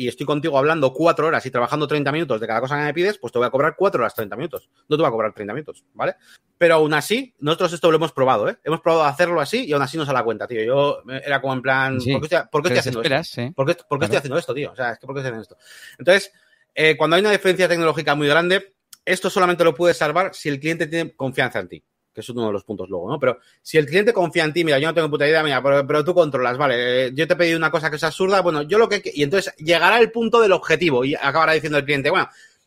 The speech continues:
Speaker 1: que yo lo que quiero es que la gente se entere de estas noticias nuevas de mi
Speaker 2: Claro,
Speaker 1: empresa".
Speaker 2: claro.
Speaker 1: Entonces
Speaker 2: Eso es.
Speaker 1: yo, yo, tú le dices, "No te preocupes, yo voy a hacer que se enteren, pero olvídate de ese, eh, rollo de meter seis sliders, que no tiene sentido". Ya, no te preocupes. Y el cliente confía en ti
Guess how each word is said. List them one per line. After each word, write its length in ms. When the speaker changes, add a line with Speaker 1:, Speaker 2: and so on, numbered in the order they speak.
Speaker 1:
que 140
yo 80
lo 100
que 100
quiero 140
es 80
que 60
la 100
gente 240
se 80
entere 320
de 60
estas 200
noticias 600
nuevas 340
de 80
mi 120
Speaker 2:
Claro, 220
Speaker 1:
empresa". 220
Speaker 2:
claro. 320
Speaker 1:
Entonces 400
Speaker 2:
Eso 100
es. 360
Speaker 1:
yo, 120
yo, 60
tú 80
le 80
dices, 160
"No 80
te 100
preocupes, 360
yo 80
voy 100
a 40
hacer 180
que 100
se 100
enteren, 380
pero 220
olvídate 320
de 80
ese, 160
eh, 480
rollo 260
de 60
meter 240
seis 180
sliders, 480
que 80
no 140
tiene 120
sentido". 320
Ya, 120
no 120
te 40
preocupes. 240
Y 140
el 240
cliente 180
confía 280
en 100
ti 180